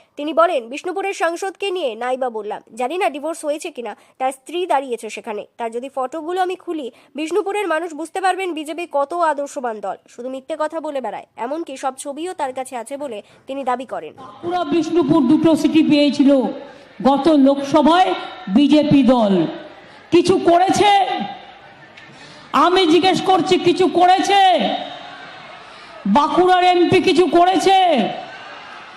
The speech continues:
Speaker 2: বিষ্ণুপুরের এমপি কিছু করেছে? কবার রায়পুরে এসছেন,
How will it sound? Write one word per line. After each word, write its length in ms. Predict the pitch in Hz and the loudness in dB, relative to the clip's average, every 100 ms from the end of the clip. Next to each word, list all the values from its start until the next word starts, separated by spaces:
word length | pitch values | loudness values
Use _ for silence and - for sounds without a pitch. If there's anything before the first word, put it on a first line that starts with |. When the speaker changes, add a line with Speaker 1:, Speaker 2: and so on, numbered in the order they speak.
| - - 202 | -20 -8 2
Speaker 2:
বিষ্ণুপুরের 680 | 320 311 339 330 359 370 359 | 2 4 2 2 4 4 4
এমপি 360 | 359 349 370 | 2 2 2
কিছু 240 | 339 349 330 | 2 2 4
করেছে? 800 | 359 370 359 392 381 330 226 - - - - - - - - - - | 4 4 4 4 4 4 0 -4 -10 -14 -16 -16 -18 -20 -20 -2 2
কবার 420 | 320 370 381 381 | 4 6 4 4
রায়পুরে 480 | 381 381 359 370 370 | 2 2 4 4 4
এসছেন, 640 | 370 - 392 359 330 | 2 2 2 4 4